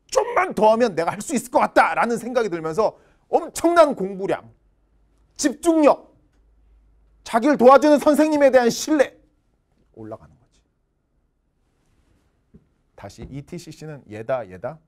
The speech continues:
얘를 집중적으로 하는 거다. 지금부터 간다. 그 해결책은 어디에 있는 거라고? 모의고사에 있는 거야. 모의고사.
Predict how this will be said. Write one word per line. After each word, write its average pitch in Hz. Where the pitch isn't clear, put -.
얘를 139
집중적으로 98
하는 113
거다. 85
지금부터 101
간다. 87
그 135
해결책은 165
어디에 127
있는 110
거라고? 95
모의고사에 117
있는 78
거야. -
모의고사. 104